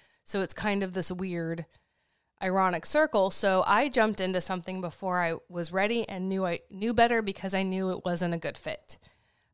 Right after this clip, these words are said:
But I was enamored. I was getting, I had someone who wanted to marry me, even though I had been divorced, and I just thought that nobody would ever want, like, I was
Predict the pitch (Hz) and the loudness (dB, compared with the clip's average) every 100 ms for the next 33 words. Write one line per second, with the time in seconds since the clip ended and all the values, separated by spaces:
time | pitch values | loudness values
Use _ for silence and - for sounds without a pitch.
0 | _ 175 175 180 - - - _ _ _ | _ 2 4 2 -2 -6 -6 _ _ _
1 | - 180 175 165 165 190 269 262 254 247 | -10 -6 -4 -2 -2 2 2 4 4 2
2 | 220 165 160 160 156 - 165 160 156 156 | 2 0 0 -4 -6 -6 -4 -4 -4 -6
3 | - _ _ _ - 165 175 170 185 185 | -10 _ _ _ -10 -2 0 0 0 0
4 | 175 170 180 165 - 175 185 180 175 175 | 0 0 -4 -6 -12 -4 -2 0 -4 -4
5 | 175 185 247 269 269 262 262 254 208 185 | 0 2 4 4 4 2 0 -4 -4 -2
6 | 175 175 170 180 165 156 151 156 - _ | 0 0 2 4 2 0 -4 -8 -12 _
7 | _ - 247 262 262 226 220 220 226 226 | _ 2 4 4 4 2 2 2 2 0
8 | - 160 156 - 180 175 170 - 175 170 | -2 -4 -6 -8 -8 -6 -6 -2 0 0
9 | 180 170 190 185 185 180 175 - 208 214 | -4 -6 -4 -2 -4 -4 -6 0 0 4
10 | 214 190 170 185 196 190 - 175 185 185 | 2 2 0 4 4 4 0 0 0 0
11 | 175 | -4